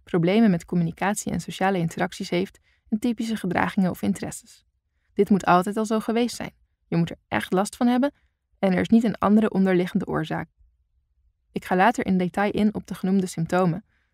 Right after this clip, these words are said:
maar ik heb alvast één puntje van kritiek. Deze lijst gaat overduidelijk uit van de neurotypische, niet-autistische mens.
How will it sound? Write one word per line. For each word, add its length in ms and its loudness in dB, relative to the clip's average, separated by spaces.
maar 120 2
ik 80 0
heb 160 -4
alvast 300 -4
één 200 4
puntje 280 2
van 140 -2
kritiek. 420 -10
Deze 280 2
lijst 260 0
gaat 200 -4
overduidelijk 640 0
uit 340 0
van 180 -2
de 80 4
neurotypische, 680 -2
niet-autistische 1120 0
mens. 400 -2